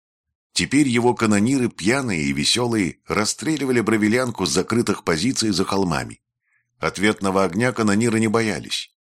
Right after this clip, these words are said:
Маломощные пушки бравильянцев не добивали до их позиций. "Первая и вторая батареи, беглый огонь по стене! Ядрами!" распорядился майор Бурже, командир отдельного артиллерийского дивизиона тяжелых гаубиц.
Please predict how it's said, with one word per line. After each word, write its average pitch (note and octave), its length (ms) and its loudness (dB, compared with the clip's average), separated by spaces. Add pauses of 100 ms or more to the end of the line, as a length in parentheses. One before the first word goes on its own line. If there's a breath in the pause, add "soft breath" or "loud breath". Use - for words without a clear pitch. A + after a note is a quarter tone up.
(420)
Маломощные F2 680 0
пушки G2+ 340 -4
бравильянцев F2+ 760 -2 (200)
не F#2 120 0
добивали G#2+ 480 2
до C#2+ 120 0
их D2 180 -4
позиций. F2+ 600 -4 (760)
"Первая D3+ 400 4
и - 20 4
вторая C#3+ 360 2
батареи, C#3+ 480 2
беглый C#3+ 460 2
огонь C#3+ 280 0
по D3 100 2
стене! C#3 480 -2 (380)
Ядрами!" C3+ 720 0 (460)
распорядился F2+ 800 2
майор G2 300 2
Бурже, F2 500 0
командир D#2 460 0
отдельного F2+ 520 2
артиллерийского F#2+ 760 2
дивизиона F#2+ 560 2
тяжелых F#2+ 480 0
гаубиц. C#2 640 -4